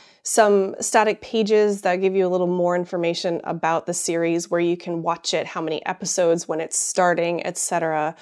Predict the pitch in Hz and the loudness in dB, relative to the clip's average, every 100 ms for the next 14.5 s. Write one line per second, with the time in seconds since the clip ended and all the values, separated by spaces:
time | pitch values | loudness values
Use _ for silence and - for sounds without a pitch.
0 | - - - - 165 175 214 220 220 202 | -20 -20 -8 -2 0 2 4 4 4 2
1 | 185 175 170 220 202 190 170 143 143 - | 2 0 0 2 2 2 2 0 0 -6
2 | - 185 170 175 175 170 170 185 180 180 | -12 -4 0 2 2 0 2 0 2 0
3 | 175 180 170 185 170 175 175 175 175 170 | 2 0 2 0 -2 -4 -4 -2 -2 -2
4 | 151 - 196 185 190 180 180 - - - | -2 -4 -4 -2 -2 0 -2 -4 -12 -4
5 | 190 196 180 170 180 202 - 226 226 - | -2 0 -2 0 2 2 2 -2 -2 -2
6 | 277 240 208 202 202 208 196 180 170 160 | 2 2 0 -4 -2 -2 -2 -2 0 0
7 | - - - - 202 247 247 247 226 - | -2 -10 -16 -10 0 0 2 0 0 2
8 | 302 277 247 233 - 185 180 185 175 165 | 4 6 6 4 2 0 2 0 0 -2
9 | 160 160 170 - 233 226 220 220 220 208 | -2 -2 -4 -4 2 4 6 4 2 2
10 | 196 185 175 165 170 170 175 170 165 165 | -2 0 0 0 -2 -4 -6 -4 -4 -4
11 | 165 160 - 165 165 - 170 170 - - | -8 -8 -6 -6 -4 0 0 0 -4 -2
12 | 160 147 151 175 - - _ - 233 277 | -2 -2 -6 -10 -18 -20 _ 0 2 4
13 | 269 240 247 240 247 233 226 214 208 202 | 4 4 4 0 2 4 4 4 0 2
14 | 202 190 233 202 190 | 2 2 4 6 4